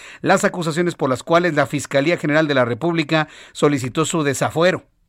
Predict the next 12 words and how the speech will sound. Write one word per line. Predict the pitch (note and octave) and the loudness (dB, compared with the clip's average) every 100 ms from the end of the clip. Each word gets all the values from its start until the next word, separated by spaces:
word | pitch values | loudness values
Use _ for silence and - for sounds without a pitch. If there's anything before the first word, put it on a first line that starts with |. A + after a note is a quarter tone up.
| _ _ _ _ | _ _ _ _
El | F3 E3 | 0 2
mandatario | D#3+ D#3 E3+ F#3 | 4 2 0 0
estatal | - D3 F#3 | 0 0 -2
se | D#3+ E3+ | 0 -2
reunió | D3 E3+ D#3+ | 0 0 0
primero | D3+ E3+ E3 | -2 -2 -2
con | D3 | -2
el | C3 | -2
grupo | D3 D#3+ | -4 -4
parlamentario | D#3+ C3 B2 A#2 - E3 | -2 0 0 -2 -2 -2
del | B2 | -2
pan | G#2 D#3 F#3 | -2 0 0